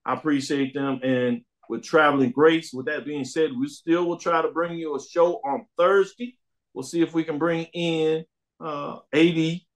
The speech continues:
Drew, and possibly Brian of the Sports Wrap.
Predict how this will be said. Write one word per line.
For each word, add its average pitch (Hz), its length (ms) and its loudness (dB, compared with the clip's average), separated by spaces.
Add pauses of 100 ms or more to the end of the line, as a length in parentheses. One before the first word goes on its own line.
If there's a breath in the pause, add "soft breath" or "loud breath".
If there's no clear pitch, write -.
(640)
Drew, 170 400 4
and 147 180 0
possibly 151 600 2
Brian 160 600 2 (160)
of 160 460 2
the 131 80 -12
Sports 226 400 0
Wrap. 151 240 -6